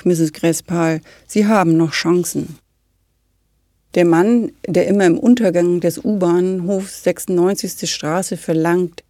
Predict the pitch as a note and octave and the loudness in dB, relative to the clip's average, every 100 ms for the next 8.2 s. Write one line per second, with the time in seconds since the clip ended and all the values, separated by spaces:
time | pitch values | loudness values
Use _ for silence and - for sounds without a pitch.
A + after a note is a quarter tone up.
0 | _ F3 D#3 F3 G#3 F3 C#3+ E3 D#3 D#3+ | _ -4 -2 0 0 2 2 2 2 2
1 | D#3+ E3 D#3 - A3 - F3+ F3 F3 F3+ | 2 2 0 -4 -8 -6 -2 0 0 -2
2 | - _ _ _ _ _ - G3+ - F3+ | -4 _ _ _ _ _ -6 -4 0 4
3 | F#3 E3+ F#3+ G3 - D3+ C#3+ D#3+ _ - | 4 4 2 0 -2 -4 -4 -10 _ -2
4 | E3 - G#3 A3 F3+ E3 E3 - E3+ - | -2 0 -6 -2 0 0 0 -4 -6 -8
5 | - - - - _ _ _ E3+ E3+ E3+ | -14 -14 -16 -20 _ _ _ 2 2 4
6 | G3+ - - C#4+ F3 F3 - F3 F3 F3+ | 0 -2 -4 0 2 0 0 2 2 2
7 | - - E3 - C#3+ - D3 C#3+ D3+ - | -2 -4 -4 -4 -10 -8 -6 -6 -10 -14
8 | - - | -20 -20